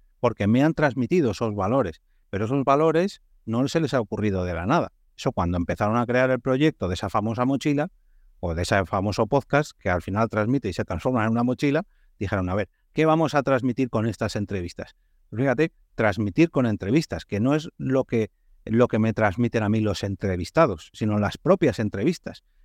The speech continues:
¿Cuál es el, cuál va a ser el eje central de las entrevistas? Los valores que todos tenemos en común. Pues esos valores que tenemos en común, vamos a ponerlos encima de la mesa, vamos a ponerlos en un papel y a partir de ahí empezamos a construir el branded content.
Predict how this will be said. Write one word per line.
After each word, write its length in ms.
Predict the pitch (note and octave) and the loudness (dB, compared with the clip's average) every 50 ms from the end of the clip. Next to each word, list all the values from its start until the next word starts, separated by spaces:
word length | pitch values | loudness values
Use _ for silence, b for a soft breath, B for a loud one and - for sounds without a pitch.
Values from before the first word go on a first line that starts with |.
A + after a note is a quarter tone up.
| _ _ | _ _
¿Cuál 180 | _ B2+ C3 D#3 | _ 0 2 2
es 100 | D#3+ C#3+ | 2 2
el, 160 | E3+ E3 D#3 D#3 - - - | 2 0 0 -2 -6 -10 -6
cuál 300 | - - C#3+ D3+ D3+ D3 | -2 0 2 2 2 2
va 80 | D3+ D3+ | 2 0
a 40 | C#3+ | 2
ser 300 | - - D#3 D3+ - - | 0 0 0 0 -2 -2
el 180 | - C3+ C#3 D3+ | -2 0 2 2
eje 240 | D#3+ C3+ - D3 A2+ | 2 2 0 -4 -4
central 440 | - C#3 B2+ B2+ - A#2 G2 G2 G2+ | -2 0 0 0 0 -2 -2 -2 -2
de 80 | G#2+ | -2
las 160 | G#2 G2 - | -2 -2 -2
entrevistas? 580 | A2+ A2 G2+ G#2+ G2+ F#2 F2+ - - - - - _ _ _ _ _ | -2 -2 -2 0 -2 -2 -2 -4 -8 -12 -14 -16 _ _ _ _ _
Los 240 | - F#2 F2+ E2 F2 | -4 -4 -4 -2 -4
valores 560 | F2 D#2+ F#2 A2+ C3 D3+ E3 F3+ F#3 - - _ _ | -4 -2 0 0 2 2 2 2 0 -2 -6 _ _
que 120 | _ - | _ -4
todos 240 | - A2+ B2+ C3 A2 | 0 2 2 2 2
tenemos 260 | - A#2 C3 C3+ A#2+ | 0 0 0 0 0
en 120 | C3 B2+ B2 | 0 0 0
común. 320 | - G2+ F#2 E2+ E2 - - _ _ _ _ _ | -2 -2 -2 -4 -4 -6 -8 _ _ _ _ _
Pues 160 | - E2+ - G#2+ | -8 -4 -2 0
esos 240 | G2 G#2 A2+ F#2+ | 0 0 0 0
valores 300 | G2 G2 G2+ A#2 B2 A2+ - | 0 0 2 2 0 0 -2
que 100 | - - | -4 -4
tenemos 240 | - A2 A2+ A2+ C#3 | -2 -2 0 0 0
en 100 | C3+ C3 | -2 -2
común, 280 | D3 D3+ F3 F#3 F#3 - _ _ _ _ | 0 0 0 0 0 -2 _ _ _ _
vamos 260 | - G2+ G#2+ A2 G2 - | -4 -2 -2 0 0 -2
a 80 | G#2 | -2
ponerlos 420 | G2 G2+ G#2 B2 C3 A#2 G#2 F2 - | 0 0 0 0 0 0 -2 -4 -4
encima 340 | F#2+ E2+ - G#2 G#2+ A2 | -6 -6 -4 -4 -2 0
de 80 | A#2 A#2 | 0 0
la 80 | A#2+ C3 | 0 0
mesa, 220 | D3+ D3 - D#3 | 0 0 -2 -2
vamos 200 | A2+ G2 G#2 F#2 | -2 -2 -2 -2
a 60 | G#2 | -4
ponerlos 360 | - G2+ G#2+ A2+ A2 G2+ F2+ | -4 -2 0 0 0 0 0
en 80 | G#2 G2 | -2 -4
un 120 | G#2+ A#2+ | -4 0
papel 320 | - C#3 C3+ - F3+ F#3+ - _ _ _ _ | 0 2 4 4 2 2 0 _ _ _ _
y 120 | - C3 C3 | 0 2 2
a 60 | A2+ | 2
partir 380 | A2+ A#2 A#2 A#2 C#3 C3+ C3+ | 2 0 0 0 0 0 2
de 60 | C3 B2+ | 2 2
ahí 160 | C3 D3 D3+ | 2 4 2
empezamos 480 | C3 A2+ - G2+ - A2+ G#2+ G#2+ - | 2 2 0 -2 -2 -2 -2 -2 -2
a 60 | - G2+ | -2 -4
construir 400 | G#2 G#2 - - A2 G#2+ G#2 G#2 | -4 -4 -4 -2 -2 -2 -2 -2
el 60 | G2 | -2
branded 320 | G2+ G2+ G2 G2 F#2+ F2+ - | -2 0 0 -2 -2 -4 -6
content. 320 | - F#2+ F2 - F#2 - | -8 -8 -8 -8 -10 -14